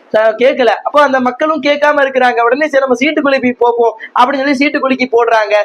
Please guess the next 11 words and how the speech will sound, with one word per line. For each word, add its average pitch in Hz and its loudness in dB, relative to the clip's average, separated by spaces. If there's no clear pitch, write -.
அந்த 233 -2
இடத்துல 294 2
பார்த்தா 247 0
மூணு 294 0
தடவையும் 254 0
ஹஜரத் 262 0
யூனுஸ் 311 2
அலைஹி 294 -2
ஸலாத்து 269 0
வஸ்ஸலாம் 247 0
அவங்களுடைய 262 0